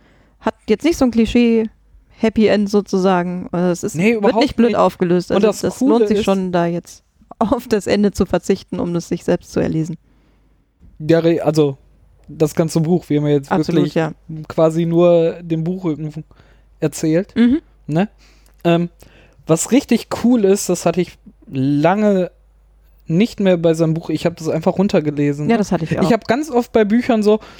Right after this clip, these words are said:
Speaker 2: da musst du manchmal noch mal einen Absatz, gerade wenn er dann noch irgendwo nebenher und so, hatte ich nie. Ich hab es von oben nach unten einfach
Speaker 1: Ja.
Speaker 2: runter und ich hab es tatsächlich in drei Tagen runtergelesen.
Speaker 1: Ja.
Speaker 2: Ich hab mich abends
Speaker 1: Ja, das
Speaker 2: noch mal
Speaker 1: geht
Speaker 2: zwei
Speaker 1: auch.
Speaker 2: Stunden hingesetzt und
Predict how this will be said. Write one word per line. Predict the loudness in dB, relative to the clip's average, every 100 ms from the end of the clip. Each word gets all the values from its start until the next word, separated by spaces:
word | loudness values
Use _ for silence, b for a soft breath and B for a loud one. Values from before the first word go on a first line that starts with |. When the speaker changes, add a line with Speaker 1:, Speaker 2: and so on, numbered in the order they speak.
| 0
Speaker 2:
da |
musst | 2 2
du | 2
manchmal | 2 0 0 0
noch | 0
mal | 0
einen | -2
Absatz, | 0 -2 0 -2 -2
gerade | -4 -2 -2 -2
wenn | -4
er | -4
dann | -4 -6
noch | -6
irgendwo | -6 -6 -4
nebenher | -6 -6 -2 -2 -2 0 2 2 0
und | -4
so, | -10 B B B
hatte | -6 0 0
ich | 2
nie. | 4 4 4
Ich |
hab | 0
es | -2 -2
von | -4
oben | 0 0 2
nach | 2
unten | 0 0 -2 -4 -4
einfach | -2 0 0 0 2
Speaker 1:
Ja. | 2
Speaker 2:
runter | 2 0
und | 0 0
ich | 0
hab | -2
es | -6 b b b b b _ _
tatsächlich | -2 0 0 -2 -2 0 -2 -2 -4
in | -2 -2 -4 -6
drei | 0 2 2
Tagen | 0 0 2
runtergelesen. | 0 0 -2 0 2
Speaker 1:
Ja. | 2 2
Speaker 2:
Ich |
hab | 0
mich | 0 2
abends | 2
Speaker 1:
Ja, | 2
das | 2
Speaker 2:
noch | 2
mal | 2
Speaker 1:
geht | 2
Speaker 2:
zwei | 2
Speaker 1:
auch. |
Speaker 2:
Stunden | 2 0 2
hingesetzt | 2 0 -2 -4
und | -6 -6